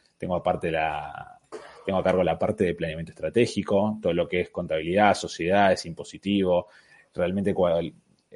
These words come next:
todas las funciones básicas de una gerencia de administración y finanzas, eh, en función del tamaño de la empresa que tiene unos cuatrocientos empleados, ¿no? Este, esas son las responsabilidades básicas. Y ahora en cuanto a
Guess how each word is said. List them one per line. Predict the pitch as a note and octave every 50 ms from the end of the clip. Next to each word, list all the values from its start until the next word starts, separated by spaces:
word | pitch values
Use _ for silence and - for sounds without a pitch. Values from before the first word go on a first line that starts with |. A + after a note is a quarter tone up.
| - _ - C#3 - C3 C#3+ C#3
todas | D#3+ D#3+ C#3
las | C3
funciones | C3 A#2+ - B2 B2
básicas | A2+ G#2+ A2 G#2+ - A2+ A#2+ G#2+
de | G#2+
una | G2 F#2+ -
gerencia | - F#2 G2 G2 -
de | F2+
administración | F2+ E2+ - E2+ - G2 F2+ F#2
y | F2
finanzas, | - F#2+ F#2 F#2 F#2+ - B2 - - - _ _ -
eh, | D#2+ D2 - -
en | -
función | - A#2+ - - F#2+
del | G#2+ A2 G2+
tamaño | F2 F2 F2+ F#2 F2
de | E2+
la | F2
empresa | E2+ D#2+ - F2 - - - F2
que | E2+ D#2+
tiene | - F2 E2 E2
unos | E2 D#2 -
cuatrocientos | - - E2 - E2 - - E2+ D#2+ - -
empleados, | D#2+ D2+ D2+ D2+ D2+ C#2+ D2 D2 - -
¿no? | F2+ G2 B2 - _ _ _ - - - - _ _ _ -
Este, | - - - _ - D#2 D2+ D2 C#2+ C#2+ C#2+ - -
esas | - G2 - G2
son | - G#2 G2
las | E2+ -
responsabilidades | D#2+ - F2+ - F2+ F2+ F2+ F2 G#2
básicas. | G2+ - E2+ D#2+ - D#2+
Y | E2+
ahora | F2 F#2+ A2 G#2+ G#2
en | F#2+ F2+
cuanto | - F#2 F#2 F2+ F2 - F2+ F2 F#2
a | F2+ F2 E2